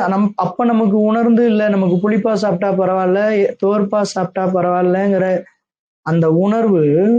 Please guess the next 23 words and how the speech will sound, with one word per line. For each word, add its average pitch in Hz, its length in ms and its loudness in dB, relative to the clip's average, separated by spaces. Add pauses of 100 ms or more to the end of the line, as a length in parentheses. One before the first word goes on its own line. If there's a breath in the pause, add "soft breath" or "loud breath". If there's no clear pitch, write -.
(1000)
அப்ப 214 380 -4
இருந்தது 220 420 2
இல்ல, 185 160 0 (720)
அதற்கு 175 420 -2
முன்பு 240 480 4
இருந்திருக்குதா, 196 840 2
அதற்கு 180 420 0
பிறகு 208 380 0
இப்ப 196 360 0
வரல 208 140 2
இருந்திருக்குதான்னு 185 720 2
கவனிச்சு 170 380 0
பாருங்க. 131 280 -4 (880)
நீங்க 156 240 2
பொருளை 190 440 0
பார்த்துட்டு, 196 600 0
"எனக்கு 185 220 0
இந்த 175 180 2
பொருள் 180 300 2
வேணும்னு" 180 440 0
விரும்பி 175 300 2
சாப்பிடுறதுங்கிறது 160 760 0
வேற. 151 420 0